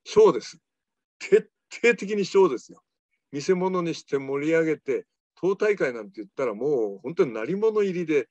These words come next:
歌舞音曲ありで、え、いかに盛り上げて、え、で、しかも、お、テレビにアピールするかみたいな。で、テレビシーエムなんていうのは向こうは出し放題ですから。お金のある人が勝つみたいな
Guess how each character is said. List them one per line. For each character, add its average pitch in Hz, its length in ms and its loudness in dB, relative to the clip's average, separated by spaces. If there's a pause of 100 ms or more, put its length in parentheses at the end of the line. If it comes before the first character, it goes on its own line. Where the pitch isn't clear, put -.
(340)
歌 - 220 -6
舞 160 180 -4
音 156 160 -4
曲 147 320 -2
あ 127 80 -2
り 139 140 -10
で、 - 80 -16 (220)
え、 120 100 -6
い 120 100 -10
か - 200 -6
に 262 100 -2
盛 143 240 0
り 151 60 0
上 151 80 0
げ 147 120 -4
て、 131 140 -6 (200)
え、 123 140 -8 (280)
で、 151 100 -6
し - 80 -10
か 170 140 -4
も、 120 200 -8 (320)
お、 127 220 0
テ 160 160 -2
レ 151 80 0
ビ 113 260 -8
に 104 160 -20
ア 101 120 -16
ピ 165 180 -8
ー 135 40 -6
ル 131 40 -10
す - 180 -16
る 120 80 -16
か 120 140 -6
み 90 100 -16
た - 100 -20
い - 20 -20
な。 - 340 -6
で、 - 20 -10
テ 156 140 -8
レ 160 80 0
ビ 156 100 -6
シ 170 200 -6
ー 170 60 0
エ - 20 -6
ム 151 100 -8
な 104 100 -10
ん 90 60 -16
て - 80 -20
い - 20 -20
う 92 40 -20
の - 20 -20
は - 60 -20 (260)
向 135 100 -12
こ 151 140 -2
う 123 60 2
は 98 80 -4
出 113 160 -6
し - 100 -12
放 170 220 0
題 120 100 0
で 82 100 -12
す - 120 -20
か - 100 -20
ら。 - 60 -20 (360)
お 147 120 -10
金 180 200 2
の 175 120 2
あ 185 60 4
る 160 80 0
人 165 140 -8
が 156 160 -2
勝 131 200 -14
つ 127 80 -20
み 107 100 -16
た 104 80 -18
い 98 40 -20
な 95 60 -20